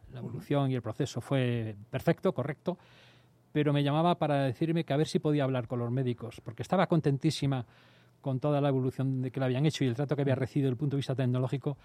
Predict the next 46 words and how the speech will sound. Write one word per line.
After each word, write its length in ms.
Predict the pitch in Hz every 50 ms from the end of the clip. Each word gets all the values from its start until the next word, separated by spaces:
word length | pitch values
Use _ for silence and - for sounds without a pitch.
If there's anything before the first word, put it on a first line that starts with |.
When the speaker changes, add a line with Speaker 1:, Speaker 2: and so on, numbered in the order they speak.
| - - - - - - -
Speaker 1:
pero 160 | - 131 135
a 20 | 120
saber 300 | - 131 131 147 156 -
si 440 | - 156 147 143 139 139 131 131 - - - -
la 160 | - - 131 120
comunicación, 680 | - 143 143 135 127 120 - 135 - - 165 160 147
la 120 | 135 127 123
relación 400 | 123 123 123 - - 151 143 -
con 120 | 143 135
ellos 300 | 139 131 139 139 - -
era 120 | 127 127
mejor 280 | 127 127 120 - 135 127
y 40 | 127
a 20 |
ver 80 | 123 127
si 120 | - 143
podían 220 | - 135 131 127 123
mejorar 340 | 120 120 - 123 123 123 120
esa 180 | 113 - 135
relación. 400 | 110 113 117 117 - 127 123 107 - - - - - - - - -
A 100 | - 131
mí 120 | 143 147 147
esa 380 | 143 143 - - 143 135 135
anécdota 420 | 131 131 131 135 135 127 - 131 123
me 100 | 123 120
impactó. 520 | 113 - 120 113 _ - 120 110 104 - -
Es 60 | -
decir, 200 | - - 147 131
algo 320 | 127 135 143 143 143 143 143
Speaker 2:
Ajá. 60 | 127
Speaker 1:
estamos 260 | 113 139 131 135 -
haciendo 320 | 131 - - 135 131 131 127
mal 200 | 135 139 139 - - - - - - - - - _ _
para 220 | - 135 135 131 117
que 80 | -
esa 160 | 127 - 143 135
relación 600 | 139 139 135 127 - - 143 143 147 143 143 123
sea 260 | - - 160 151 139
como 180 | - 143 135
tenía 180 | 120 127 131 131
que 100 | 117 120
ser 220 | - - 165 123
y 60 | 120 120
tiene 160 | 127 127 120
que 80 | 131
ser. 220 | - - 170 123